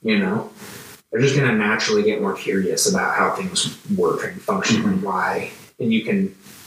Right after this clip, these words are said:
Speaker 1: instead of trying to lead them and have them be resentful of having to learn things that they don't necessarily wanna learn, you help them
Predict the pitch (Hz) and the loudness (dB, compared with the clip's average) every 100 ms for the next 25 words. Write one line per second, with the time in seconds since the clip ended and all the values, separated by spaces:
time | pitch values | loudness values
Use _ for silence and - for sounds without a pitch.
0 | - - - - - - _ - 120 110 | -18 -18 -18 -20 -20 -20 _ -2 2 2
1 | - 127 117 101 - 107 92 101 - 156 | 0 2 2 2 2 2 2 -2 -4 -4
2 | - - - 127 113 127 135 - - 95 | -4 -8 -12 -4 2 4 4 2 0 0
3 | 113 104 98 - 208 208 101 101 95 95 | 2 2 2 2 0 2 2 2 2 2
4 | 98 117 104 95 95 90 - - - - | 0 0 0 2 2 -2 -8 -20 -20 -20
5 | - - 110 110 107 98 104 104 107 104 | -20 -6 0 2 2 2 2 2 2 0
6 | - 98 101 101 104 - 98 92 113 131 | 0 0 0 0 0 0 2 2 2 2
7 | 101 98 - - - - _ 120 - - | 2 0 -2 -12 -20 -20 _ 0 2 2
8 | 123 113 104 101 | 2 2 2 0